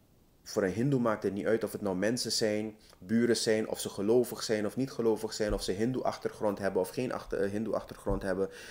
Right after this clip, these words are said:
in welk land ze wonen. Het maakt niet uit. Het maakt niet eens uit of je mens bent.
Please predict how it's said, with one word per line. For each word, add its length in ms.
in 140
welk 240
land 220
ze 160
wonen. 360
Het 140
maakt 240
niet 160
uit. 300
Het 160
maakt 320
niet 200
eens 260
uit 220
of 140
je 100
mens 360
bent. 260